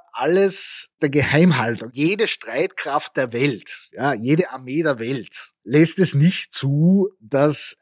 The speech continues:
einfach irgendwelche Soldaten irgendwelche Interviews geben. Also es wäre seltsam, ja, wenn das in der Ukraine anders wäre. Die dürfen natürlich nicht sagen, wo sie kämpfen, was sie dort erleben, weil natürlich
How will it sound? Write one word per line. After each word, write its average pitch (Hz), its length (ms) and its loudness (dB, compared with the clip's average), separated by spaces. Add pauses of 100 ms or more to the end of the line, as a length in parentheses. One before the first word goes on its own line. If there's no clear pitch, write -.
einfach 156 400 -2 (240)
irgendwelche 165 420 0
Soldaten 143 720 -4
irgendwelche 151 460 -2
Interviews 147 600 -2
geben. 135 400 -4 (400)
Also 151 280 0
es 143 220 -6
wäre 165 140 4
seltsam, 151 840 -4
ja, 147 220 0
wenn 156 160 2
das 151 140 -4
in 160 100 0
der 160 120 4
Ukraine 147 520 0
anders 131 440 0
wäre. 92 340 -16 (720)
Die 160 400 2
dürfen 196 340 2
natürlich 180 500 -4
nicht 160 240 -6
sagen, 143 520 2
wo 180 180 6
sie 196 160 0
kämpfen, 180 800 0
was 143 220 0
sie 156 120 0
dort 143 240 0
erleben, 160 720 0
weil 143 180 0
natürlich 165 540 2